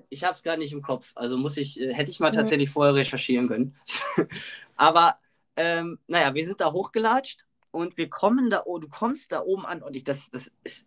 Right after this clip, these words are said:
Speaker 1: ich weiß nicht, wie ich das in Worte fassen soll. Du kommst da oben an und du siehst immer noch gar nichts. So, und dann gehst du, kommst du aus dem Wald raus und dann siehst du so eine Lichtung.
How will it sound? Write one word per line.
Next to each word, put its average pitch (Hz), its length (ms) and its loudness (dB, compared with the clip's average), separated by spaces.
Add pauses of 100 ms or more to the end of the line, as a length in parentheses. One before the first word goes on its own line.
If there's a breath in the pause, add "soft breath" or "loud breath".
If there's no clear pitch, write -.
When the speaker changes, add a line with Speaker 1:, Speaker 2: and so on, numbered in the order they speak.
Speaker 1:
ich - 220 -12
weiß 165 220 4
nicht, 147 160 -4
wie 170 60 4
ich 165 60 0
das 143 180 0
in 135 100 4
Worte 156 240 6
fassen 110 220 -4
soll. 104 120 -4
Du 127 80 -2
kommst 208 360 2
da 170 80 6
oben 135 240 4
an 185 240 2 (260 loud breath)
und 147 140 -2
du 147 80 0
siehst 175 500 0
immer 233 240 6
noch 214 160 0
gar 196 200 2
nichts. - 340 -10 (200)
So, 170 120 -6
und 170 80 -4
dann 139 120 -4
gehst 226 280 -6
du, 233 80 -8
kommst 208 300 -6
du - 40 -4
aus 156 140 -6
dem 123 140 -6
Wald 196 340 -4
raus 135 320 -4 (400 soft breath)
und 151 100 -6
dann 156 220 -4 (280)
siehst 196 280 -8
du 175 40 -10
so 160 100 -2
eine 147 120 2
Lichtung. - 480 -2